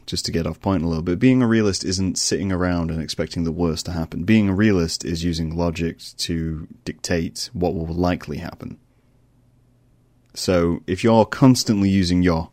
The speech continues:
realism to suggest something negative will happen, then that's not being a realist, that's being pessimistic.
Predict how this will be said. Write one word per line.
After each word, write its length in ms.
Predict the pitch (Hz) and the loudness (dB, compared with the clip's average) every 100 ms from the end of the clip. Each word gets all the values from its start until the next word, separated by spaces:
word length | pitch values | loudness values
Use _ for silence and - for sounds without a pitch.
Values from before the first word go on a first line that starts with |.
| - | 0
realism 640 | 104 147 90 - 85 95 - - - - - | 2 4 2 0 -2 -2 -6 -18 -18 -18 -6
to 180 | - 82 | 0 0
suggest 440 | - 85 87 85 | 0 0 0 0
something 340 | - 87 82 80 | 0 0 0 2
negative 320 | 92 95 85 | 2 0 -2
will 120 | 90 | -2
happen, 380 | 82 76 82 82 - - - - | -2 -2 -4 -6 -12 -20 -18 -6
then 280 | 87 85 90 | -2 2 2
that's 200 | 85 - | 0 -2
not 140 | 87 | -2
being 160 | 82 80 | 0 -2
a 40 | |
realist, 320 | 80 58 - | -4 -6 -6
that's 160 | 65 65 | -8 -6
being 240 | - 71 | -6 -8
pessimistic. 600 | - - - - - - | -8 -10 -10 -12 -16 -20